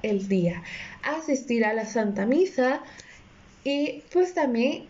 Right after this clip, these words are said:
descansar, porque el Señor nos ha dado este día para descansar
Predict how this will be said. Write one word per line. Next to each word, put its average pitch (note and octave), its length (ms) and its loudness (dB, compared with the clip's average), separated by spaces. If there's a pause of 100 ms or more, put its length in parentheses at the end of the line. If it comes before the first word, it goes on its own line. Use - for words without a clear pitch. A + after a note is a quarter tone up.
(120)
descansar, G3 800 -2
porque A#3 280 2
el A3+ 140 2
Señor A#3 320 4
nos D4 220 -2
ha A#3 120 2
dado A3+ 260 4
este A#3 360 2
día C#4 300 4 (100)
para C4 220 4
descansar A#3+ 720 2